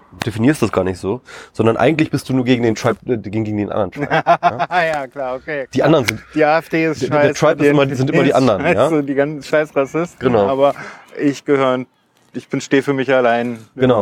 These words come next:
Speaker 2: Moment.
Speaker 1: genau,
Speaker 2: Ja,
Speaker 1: genau.
Speaker 2: okay,
Speaker 1: Und das,
Speaker 2: verstehe.
Speaker 1: das ist wirklich so. Also auch die ganzen A-F-D-Leute, ne?
Speaker 2: Mhm.
Speaker 1: Und die ganzen, äh, Pegida-Leute,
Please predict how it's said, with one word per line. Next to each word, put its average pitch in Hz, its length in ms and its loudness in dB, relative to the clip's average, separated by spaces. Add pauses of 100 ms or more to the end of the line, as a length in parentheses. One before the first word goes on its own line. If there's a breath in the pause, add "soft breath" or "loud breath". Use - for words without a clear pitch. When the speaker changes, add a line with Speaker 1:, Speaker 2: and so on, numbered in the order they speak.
Speaker 2:
Moment. 95 60 -4
Speaker 1:
genau, 95 220 -4
Speaker 2:
Ja, 113 160 -4
Speaker 1:
genau. 107 120 -10
Speaker 2:
okay, - 240 -8
Speaker 1:
Und 139 120 0
das, 147 100 0
Speaker 2:
verstehe. 151 360 0
Speaker 1:
das 147 180 0
ist 143 120 -2
wirklich 170 280 0
so. 107 140 0
Also 117 160 2
auch 120 100 2
die - 100 -8
ganzen 139 240 -2
A-F-D-Leute, 135 720 0
ne? 120 200 -4
Speaker 2:
Mhm. 139 340 -6
Speaker 1:
Und 110 200 -4
die 117 40 -6
ganzen, 120 500 -2
äh, 107 200 2
Pegida-Leute, 113 760 -2